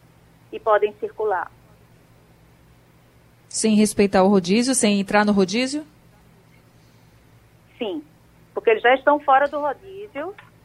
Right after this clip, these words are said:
Speaker 1: né? Assim, tanto saúde como segurança pública como imprensa já estão fora do rodízio. E aí eles podem circular, basta que mostrem a carteira funcional, né?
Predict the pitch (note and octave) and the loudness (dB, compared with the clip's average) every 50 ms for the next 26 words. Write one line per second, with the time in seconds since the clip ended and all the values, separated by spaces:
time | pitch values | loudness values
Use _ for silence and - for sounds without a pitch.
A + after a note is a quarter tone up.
0 | _ _ _ _ - - G3+ G3+ G3+ G#3+ B3 B3+ - - - - _ - - C4 | _ _ _ _ -20 -14 -10 -8 -6 -6 -6 -6 -6 -8 -8 -8 _ -6 -2 0
1 | C#4+ D4+ D4 - - C#4+ B3+ A#3 A3+ A3 A3 G#3 - A3+ A#3 - - A#3+ A3 A3 | 0 0 -2 0 0 0 0 0 -2 -6 -10 -12 -14 -14 -14 -14 -18 -14 -12 -12
2 | A3 A3 A3 A#3+ - - A#3 G#3+ G#3+ G3+ - G#3 G3+ - G3 G3+ G3+ F#3+ - - | -10 -10 -12 -14 -14 -14 -16 -16 -16 -14 -14 -14 -14 -14 -16 -16 -18 -20 -12 -10
3 | G#3 G#3+ A#3+ C4+ C#4 - B3+ G#3+ G3+ A3+ A3 - - C4 C#4 C4+ _ - A#3+ A#3 | -8 -8 -8 -8 -12 -10 -10 -10 -8 -10 -10 -8 -8 -8 -8 -8 _ -6 -4 -4
4 | B3 B3+ C4 C4 C#4 C#4+ C#4 C4+ B3+ G#3+ G3 F3 - - _ - _ _ _ - | -4 -4 -6 -8 -8 -8 -8 -8 -8 -12 -20 -20 -20 -20 _ -20 _ _ _ -20
5 | - - _ _ _ _ _ _ - G3+ G#3 A3 A#3 A#3 A#3 A3+ A3+ A3+ A3 A3 | -20 -20 _ _ _ _ _ _ -14 -12 -8 -2 0 0 2 2 0 -2 -6 -8
6 | A#3 B3 B3 B3 A#3+ C4+ C#4+ - - C4+ B3+ B3+ C#4 C#4+ C#4+ - D4 C4+ - C#4+ | -8 -6 -6 -6 -6 -8 -10 -8 -4 -2 -2 -2 -4 -6 -12 -12 -14 -14 -10 -8
7 | B3+ A#3 A#3 A3+ A#3+ C4 C4 C4 D4+ C#4+ - D#4+ D4 C4 C4 C4+ - C#4+ C#4+ D4 | -4 -4 -4 -2 -2 -4 -4 -4 -8 -16 -16 -14 -14 -12 -12 -12 -14 -14 -12 -14
8 | C#4+ C#4 - C#4 C#4 C4+ - C#4 C#4 - D#4 D4+ C#4+ C4 G3+ E3+ - - _ _ | -14 -12 -10 -12 -12 -12 -14 -16 -16 -14 -14 -12 -12 -12 -14 -14 -16 -20 _ _
9 | _ _ _ - G3+ G3+ G#3+ B3+ | _ _ _ -20 -18 -18 -16 -18